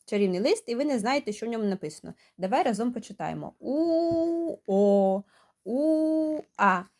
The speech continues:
Ні в якому разі не заставляйте дитину, все це повинно бути в ігровій формі. Наступний день можна зробити ось таку чудову аплікацію. Шаблони до неї я також додаю. Яка це літера? Це літера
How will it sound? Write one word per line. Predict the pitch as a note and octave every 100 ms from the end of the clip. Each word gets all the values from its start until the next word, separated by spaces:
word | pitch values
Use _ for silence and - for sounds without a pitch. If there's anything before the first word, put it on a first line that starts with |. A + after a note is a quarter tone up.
| _ _ - -
Ні | G#3 C#4 D#4+
в |
якому | C#4+ G#3 G3+ G3+
разі | B3 C#4 -
не | G3 D4
заставляйте | C#4+ C4 B3 G3 F3 -
дитину, | A3+ B3 E4 F#4
все | F#4+ C4+
це | C#4 A3+
повинно | G#3+ G#3 F#3+
бути | F3+ D4+ E4
в | A#3+
ігровій | G3 F3+ F3+ C4+
формі. | C4 - E3+ D#3+ E3 E3 _ _ _ - -
Наступний | A#3+ C4+ - B4 F#4+ D4
день | F#3+ A3 D4+ D#4
можна | C#4 F4 D#4+
зробити | A#3+ G#3+ F#3+ D#4+ F4 F4 _
ось | - E4
таку | A#3+ B3 D4+
чудову | - A#3 C4+
аплікацію. | C#4+ C#4 C4 - C3 - - D3 _ _ _ _ _ _ _ -
Шаблони | - G#3 B3+ D#4+
до | A#3+
неї | A3+ C#4+ D4+
я | G#3+
також | G3 B3+ A#3
додаю. | A#3 G3 F3 G#3+ D#4+ _ _ _ _ _ _ - _ -
Яка | G#4+ C4+ G#3
це | - F#3
літера? | F3+ - A3+ C#4 _
Це | -
літера | B4+ C5 B4 A#4 B4